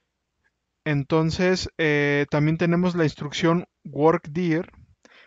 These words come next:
para crear un, un directorio de trabajo dentro del contenedor, o dentro de la imagen, mejor dicho. El contenedor ya es cuando está ejecutándose la imagen. Tenemos la instrucción copy, que lo que va a hacer es copiar este archivo,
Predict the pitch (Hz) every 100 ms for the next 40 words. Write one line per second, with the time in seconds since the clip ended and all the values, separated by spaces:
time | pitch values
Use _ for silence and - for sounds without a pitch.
0 | _ - 160 147 - 147 143 151 175 -
1 | 165 156 165 165 165 - 165 160 160 175
2 | 160 - - 156 156 175 165 156 156 160
3 | 170 - 175 220 - - 190 147 147 135
4 | 156 143 - 147 165 170 190 165 190 -
5 | - - - - - 139 131 143 147 143
6 | 147 160 - 147 131 143 143 151 185 165
7 | 143 131 131 127 139 135 139 131 - 143
8 | 139 131 139 147 135 - - 135 143 143
9 | 139 - 135 139 151 143 156 202 _ _
10 | _ - - - - - _ _ _ _
11 | - 180 175 190 196 185 - 165 - 175
12 | 175 - 202 - 196 247 - _ _ -
13 | 147 147 151 143 170 - 175 170 165 -
14 | 160 165 165 - 156 143 - 185 180 -
15 | 214 190 208